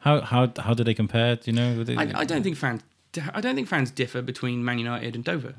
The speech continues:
Speaker 2: But
Speaker 1: Yeah?
Speaker 2: if you're, if you're a passionate fan and you go home and away, or you just go to lots of home games and you love that club and you invest your time, effort, and money in it, you know better of a fan than anyone. It doesn't matter who you support, really.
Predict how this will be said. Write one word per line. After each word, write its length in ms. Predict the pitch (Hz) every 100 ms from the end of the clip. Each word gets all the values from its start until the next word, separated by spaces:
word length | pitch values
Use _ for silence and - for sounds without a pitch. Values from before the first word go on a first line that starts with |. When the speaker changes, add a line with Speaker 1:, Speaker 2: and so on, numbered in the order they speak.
| -
Speaker 2:
But 160 | 147
Speaker 1:
Yeah? 200 | 127 151 170
Speaker 2:
if 120 | 226
you're, 180 | 254 -
if 120 | -
you're 120 | 127
a 60 | 123
passionate 400 | 226 - 175 135
fan 180 | 143 123
and 140 | 139
you 80 | 143
go 340 | 139 123 123 -
home 140 | 127
and 80 | 120
away, 240 | 120 143 139
or 100 | 120
you 120 | 143
just 180 | 131 -
go 80 | 127
to 100 | 127
lots 140 | 131
of 60 | 120
home 160 | 143
games 280 | 143 139 131
and 80 | 127
you 120 | 135
love 280 | 143 156 139
that 180 | 139 139
club 180 | 135 123
and 100 | 123
you 80 |
invest 280 | 127 151 143
your 100 | 143
time, 340 | 139 139 127 123 - - -
effort, 380 | 139 - 131 -
and 100 | 123
money 340 | 131 147 117
in 60 | 123
it, 140 | 135 - - - -
you 100 | 247
know 160 | 180
better 220 | 131 127 127
of 100 | 131
a 40 |
fan 260 | 135 131 165
than 100 | 190
anyone. 320 | 254 160 131
It 40 |
doesn't 200 | 165 156
matter 220 | 165 156
who 100 | 156
you 160 | 202 196
support, 320 | 135 123 113
really. 300 | 117 - 139